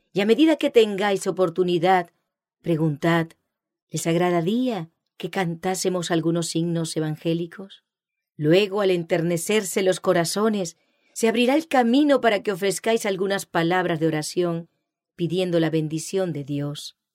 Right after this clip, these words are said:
Pocos se negarán a escuchar. Un ministerio tal es verdadera obra misionera. Estudiantes,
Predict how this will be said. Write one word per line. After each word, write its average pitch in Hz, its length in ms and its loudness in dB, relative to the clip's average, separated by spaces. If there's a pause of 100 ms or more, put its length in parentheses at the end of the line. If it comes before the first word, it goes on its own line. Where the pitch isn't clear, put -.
(360)
Pocos 202 420 2
se 190 120 0
negarán 185 400 2
a 190 40 -2
escuchar. 170 640 -4 (500)
Un 254 180 4
ministerio 247 600 4
tal 240 240 0
es 214 120 2
verdadera 202 520 2
obra 185 320 0
misionera. 143 720 -4 (800)
Estudiantes, 165 1080 0